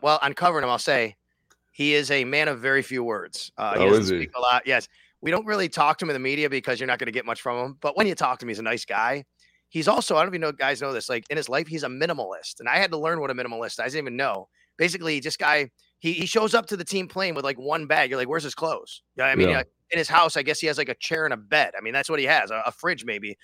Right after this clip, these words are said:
Speaker 1: That's about it. The guy is a minimalist. He li-, you know what he's about? He's about football and fishing in the <laughs> offseason. That's what he,
Speaker 2: <laughs>
Speaker 1: what he's about. He's a tremendous player. His instincts are incredible. You think about his path.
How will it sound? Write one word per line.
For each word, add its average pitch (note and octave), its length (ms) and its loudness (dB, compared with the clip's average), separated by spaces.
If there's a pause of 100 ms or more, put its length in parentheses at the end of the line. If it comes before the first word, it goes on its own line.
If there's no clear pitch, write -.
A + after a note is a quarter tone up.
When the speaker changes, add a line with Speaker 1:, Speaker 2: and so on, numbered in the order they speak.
(140)
Speaker 1:
That's - 160 -4
about C#3 180 2
it. - 40 -6
The B2 60 -10
guy D#3 140 2
is E3 100 0
a D3 40 -2
minimalist. C3+ 460 -4
He B2+ 80 -8
li-, D#3 120 0
you B2+ 40 0 (260)
know D#3 120 2
what F3 100 0
he's E3 140 -4
about? C#3+ 240 2
He's D3+ 100 -6
about B2 240 -2
football F3+ 580 -2 (440)
and B2 120 -10
fishing C#3 320 0
in G#2+ 80 -8
the A2+ 80 -4
<laughs> G#2 60 -4
offseason. C#3+ 560 -4
That's G2 240 0
what F#2+ 140 -4
he, - 60 -2
Speaker 2:
<laughs> F2+ 40 -2
Speaker 1:
what F2 560 -6
he's D3 140 -6
about. B2 240 -6 (340)
He's G3 120 -2
a G3 40 -4
tremendous D#3 420 -2
player. C#3 240 0
His B2+ 140 -4
instincts D3 380 -4
are C3 80 -2
incredible. C3 420 -2 (220)
You F3+ 80 -2
think G#3+ 140 -2
about D3+ 180 4
his B2+ 140 -4
path. - 280 -2